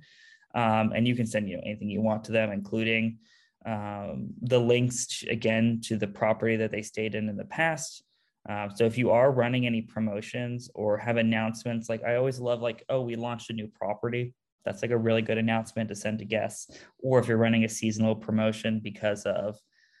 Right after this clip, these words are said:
uh, you know, it's your slower season and you wanna drive more demand, uh, during that particular time of year, you know, you can make sure you can mirror anything that you send an email. You can also send in text to everybody who's ever opted in.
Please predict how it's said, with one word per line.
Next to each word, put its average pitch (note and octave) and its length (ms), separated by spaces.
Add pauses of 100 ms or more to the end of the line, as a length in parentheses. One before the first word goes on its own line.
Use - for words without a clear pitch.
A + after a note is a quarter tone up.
(200)
uh, C#2 200
you C2 140
know, G1+ 100
it's - 180
your F#2+ 100
slower A2 360
season C#3+ 540
and G#2+ 120
you G#2+ 80
wanna G#2+ 160
drive G#2+ 400
more G#2+ 140
demand, A#2 720 (500)
uh, G#2 320 (100)
during A2 220
that A2 180
particular A2 340
time A2 280
of A2 140
year, D#3+ 460 (280)
you A2 80
know, G#2+ 80
you A2+ 140
can C3 160
make A#2+ 140
sure A#2 140
you A2 60
can A2 220
mirror A#2+ 320
anything A2+ 420
that G#2+ 80
you - 80
send G#2+ 200
an G#2 160
email. G2+ 440
You - 100
can - 100
also G2+ 200
send F#2+ 320
in F#2 120
text - 440
to - 120
everybody A2 440
who's G#2+ 200
ever G2+ 220
opted A2+ 300
in. G3 320